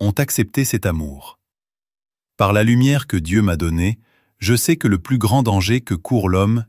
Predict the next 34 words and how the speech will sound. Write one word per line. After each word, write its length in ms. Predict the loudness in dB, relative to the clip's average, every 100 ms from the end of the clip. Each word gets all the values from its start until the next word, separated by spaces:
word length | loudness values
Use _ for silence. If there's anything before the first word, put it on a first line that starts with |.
| -4
est 120 | -2
de 100 | 0
se 140 | -2
tromper 380 | -4 -2 -2 -2
lui-même. 580 | 0 -2 -4 -8 -14 -20 _ _ _ _ _ _ _ _ _ _
Satan 420 | -4 -2 0 0 0
attend 260 | 0 0
l'occasion. 600 | 0 0 -2 -4 -8 -14 -20 _ _ _ _ _ _ _ _ _ -4
Il 160 | -2
s'adressera 600 | 0 0 0 0 0 0
aux 200 | 0 0
hommes 200 | 0 0
sous 180 | -2 -4
forme 340 | -4 -2 0 0
humaine, 480 | -2 -4 -6 -8 -12 _ _ -4
et 140 | 0
il 100 | 0
prononcera 540 | 0 0 2 0 -2 -2
les 100 | 0
paroles 440 | -2 0 0 0
les 140 | 0
plus 280 | -2 -2 0
enchanteresses. 840 | 0 -2 -4 -6 -10 -8 -10 -10 -14 _ _ _ _ _ _ _ _ _ _
Il 140 | -2
suscitera 500 | 0 -2 -2 -2 0
les 140 | 0 2
mêmes 260 | 2 2
tentations 640 | 2 0 0 -2 -2 -2 0
que 160 | -2
celles 300 | 0 0 0
qu'il 180 | -2 -4
présenta 520 | 0 0 0 0 0
au 100 | -2
Christ. 560 | -4 -12 -10 -12 -14